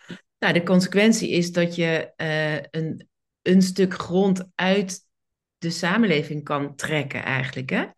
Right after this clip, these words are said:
Je, met, met geld kan je een stuk grond kopen en zelf bepalen, min of meer, wat je daarop doet. Eh, met uitsluiting van anderen. En ja,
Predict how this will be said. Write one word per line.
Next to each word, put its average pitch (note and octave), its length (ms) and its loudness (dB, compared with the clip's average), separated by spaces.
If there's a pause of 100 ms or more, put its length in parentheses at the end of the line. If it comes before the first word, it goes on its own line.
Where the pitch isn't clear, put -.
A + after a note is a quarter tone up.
(380)
Je, D#3+ 460 -2
met, F#3 400 2
met F#3+ 200 4
geld - 540 -4
kan F3 220 0
je E3 120 0
een D3 80 -6
stuk D3 200 -12
grond F#3 340 2
kopen C3+ 480 -2 (360)
en E3 300 -2
zelf F#3+ 360 2
bepalen, D3+ 800 -2 (280)
min E3+ 320 2
of F3 140 -2
meer, D3 300 0
wat E3+ 200 -2
je E3+ 80 -6
daarop C#3 380 -4
doet. - 360 0 (800)
Eh, D#3+ 260 -2
met F#3 220 2
uitsluiting D3+ 640 -2
van C#3 140 -8
anderen. D3 460 0
En - 340 -6 (160)
ja, D#3+ 440 -4